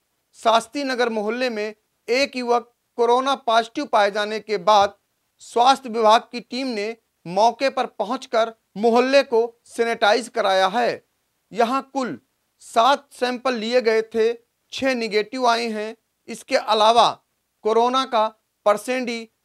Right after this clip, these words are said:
लहरपुर और महमूदाबाद में एक एक मरीज मिला है। लहरपुर इलाके में रहने वाला मरीज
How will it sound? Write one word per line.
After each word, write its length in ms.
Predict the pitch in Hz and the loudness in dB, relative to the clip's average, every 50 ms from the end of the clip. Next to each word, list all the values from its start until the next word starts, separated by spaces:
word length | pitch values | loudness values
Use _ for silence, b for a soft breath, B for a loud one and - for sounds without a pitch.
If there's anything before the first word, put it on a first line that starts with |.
| _ _ - | _ _ -10
लहरपुर 840 | 156 180 208 214 226 262 277 262 262 - - 233 233 240 233 226 _ _ _ - | -4 2 2 2 4 4 0 0 -2 -4 -8 -8 -6 -6 -8 -12 _ _ _ -2
और 160 | - 220 220 | 0 0 2
महमूदाबाद 760 | 220 220 208 220 220 226 247 233 269 254 240 226 233 233 226 202 | 2 0 -2 -2 -2 -4 -2 0 2 2 4 6 4 4 4 2
में 240 | 220 202 170 135 - _ _ _ _ _ - - | -4 -8 -8 -8 -10 _ _ _ _ _ -10 -6
एक 300 | 233 254 269 262 262 254 | -4 -4 -4 -4 -2 -2
एक 180 | 240 240 247 - | -2 -2 -2 -4
मरीज 320 | 214 196 190 214 214 185 190 | -6 -6 -6 -6 -8 -8 -8
मिला 260 | 190 196 208 233 233 | -6 0 2 2 2
है। 340 | 220 233 233 208 202 208 208 _ _ _ _ _ _ _ _ _ _ - | 2 2 -2 -2 -2 -4 -8 _ _ _ _ _ _ _ _ _ _ -10
लहरपुर 580 | 160 196 226 254 277 285 285 277 269 269 247 - - | -2 0 2 4 4 2 2 0 -8 -10 -10 -10 -8
इलाके 400 | 220 220 220 220 220 - 269 262 | 0 0 2 2 0 -2 -6 -6
में 140 | 254 247 240 | -4 -4 -2
रहने 320 | 220 214 208 226 240 262 | -2 -2 -2 -2 -4 -2
वाला 280 | 254 240 233 226 226 220 | 0 2 2 4 2 2
मरीज 340 | 214 214 220 240 226 220 | 0 -2 -4 -4 -4 -6